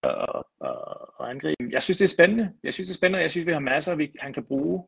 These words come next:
øh, til at sætte os i gang i hvert fald. Jeg synes helt sikkert, vi skal have, vi skal have en anden centerback. Vi skal have, øh, vi skal have en striker mere. Øhm, en, en Dusan Vlahovic eller sådan en der. Det kunne være meget fedt.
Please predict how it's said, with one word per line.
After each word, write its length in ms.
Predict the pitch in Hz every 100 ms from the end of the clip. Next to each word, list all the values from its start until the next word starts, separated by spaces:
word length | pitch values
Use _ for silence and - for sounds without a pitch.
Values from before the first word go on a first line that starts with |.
| _ -
øh, 180 | 135 131
til 120 | 147
at 60 |
sætte 160 | - 123
os 80 | 117
i 40 |
gang 240 | 123 139 101
i 20 |
hvert 200 | 92 82
fald. 180 | 87 - -
Jeg 80 |
synes 180 | - 127
helt 220 | 156 156
sikkert, 220 | 139 135 123
vi 60 |
skal 140 | 120 120
have, 220 | 127 120
vi 60 |
skal 140 | 120 113
have 140 | 123
en 60 | 127
anden 320 | 135 151 135
centerback. 520 | - 127 - 127 127 -
Vi 80 | 117
skal 200 | - 117
have, 220 | 117 120 _ _ - - _ -
øh, 220 | - -
vi 60 | -
skal 160 | - 123
have 80 |
en 60 | 120
striker 400 | - 117 120 135
mere. 240 | 127 123 - - _ -
Øhm, 640 | 120 120 127 123 117 117 - -
en, 200 | 131 123 -
en 220 | 120 113 - - -
Dusan 280 | 135 131 120
Vlahovic 560 | 123 127 127 120 113 123
eller 260 | 117 117 120 147 -
sådan 220 | - 127
en 140 | 120 117
der. 120 | 113
Det 140 | 123
kunne 80 | 135
være 100 | 123
meget 180 | 123 131
fedt. 160 | 135